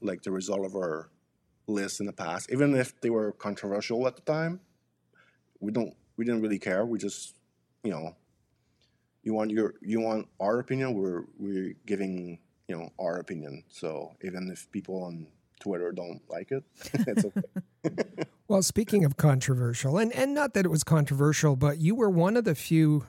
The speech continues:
Speaker 2: ranking agencies, um, and, and not that you put out a mock draft, but, but you, you had in your rankings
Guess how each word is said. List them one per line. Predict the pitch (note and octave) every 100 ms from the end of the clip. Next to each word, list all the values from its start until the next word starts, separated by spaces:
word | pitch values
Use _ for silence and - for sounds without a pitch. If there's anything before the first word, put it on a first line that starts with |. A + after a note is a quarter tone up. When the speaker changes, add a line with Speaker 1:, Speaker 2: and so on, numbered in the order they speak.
| -
Speaker 2:
ranking | C#3+ D3 D3 D#3 C3+ C3+
agencies, | C#3+ C#3 D3+ C#3 - B2+ B2 B2+ - - - _ -
um, | C3+ C3 B2+ C3+ C#3+ -
and, | E3+ G3
and | F3+
not | F#3+ G#3+
that | E3
you | E3 D3+
put | - D#3+
out | D3
a | D3
mock | C#3 C#3+ D3
draft, | D3 C3+ B2+ -
but, | B2+ - -
but | D3
you, | G3+ E3+ F3 E3+ - -
you | D#3 D#3 - -
had | - E3 A#3 F#3 D3 - - -
in | A#3 F3
your | A3 G3+
rankings | D3 C3+ D3 D3 D3